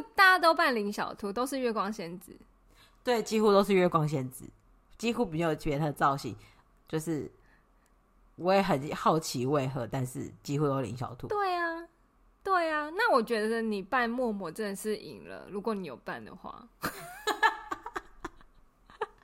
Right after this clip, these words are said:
Speaker 2: 我突然还有想到，我还看过，就是日本人很喜欢扮那个名人，漩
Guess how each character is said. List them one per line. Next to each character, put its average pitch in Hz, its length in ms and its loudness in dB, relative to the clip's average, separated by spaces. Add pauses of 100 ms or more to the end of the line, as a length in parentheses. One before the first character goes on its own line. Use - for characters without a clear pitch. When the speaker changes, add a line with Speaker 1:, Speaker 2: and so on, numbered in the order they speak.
(480)
Speaker 2:
我 247 120 -6
突 311 80 -2
然 381 160 8
还 285 100 6
有 254 80 6
想 208 220 2
到， 214 240 6 (120)
我 202 100 4
还 214 140 8
看 233 260 4
过， 208 260 2 (160)
就 233 100 -4
是 214 320 -2 (1300)
日 320 240 6
本 160 280 4
人 147 360 -4 (240)
很 190 240 4
喜 - 100 2
欢 151 220 4
扮 165 240 6
那 170 140 2
个 139 360 -2 (760)
名 165 280 6
人， 131 440 4 (1800)
漩 262 240 4